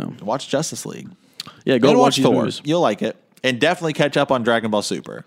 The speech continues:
Speaker 1: Yeah, totally, for sure. Uh,
Speaker 2: Would
Speaker 1: be-
Speaker 2: Goku beat Superman in a fight? Absolutely.
Speaker 1: Oh, boy.
Speaker 2: Oh, my God. It's not even a question.
Speaker 1: Oh, my goodness.
Speaker 2: Yeah.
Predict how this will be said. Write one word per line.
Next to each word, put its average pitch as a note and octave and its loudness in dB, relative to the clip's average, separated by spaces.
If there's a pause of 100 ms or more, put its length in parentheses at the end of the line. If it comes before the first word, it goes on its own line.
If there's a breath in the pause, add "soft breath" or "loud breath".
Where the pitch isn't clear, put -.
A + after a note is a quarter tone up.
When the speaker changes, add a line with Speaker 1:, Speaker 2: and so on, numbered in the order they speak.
(300 loud breath)
Speaker 1:
Yeah, A2+ 2 (180)
totally, A2 0
for G#2+ -6
sure. G2+ 0 (400 loud breath)
Uh, A#2+ 4
Speaker 2:
Would C#3+ 2
Speaker 1:
be- C3 4
Speaker 2:
Goku C3+ 2
beat B2 0
Superman B2+ -2
in A#2 -2
a A#2 -4
fight? B2+ -2
Absolutely. B2 2
Speaker 1:
Oh, A2 -2
boy. F#2 -2 (100)
Speaker 2:
Oh, A#2 2
my A#2 0
God. G#2+ 0
It's G#2 -6
not G#2 0
even G2+ 0
a F#2+ -4
question. F2 -8 (320)
Speaker 1:
Oh, G#2 2
my G2+ -4 (140)
goodness. D#2 -8
Speaker 2:
Yeah. G2 0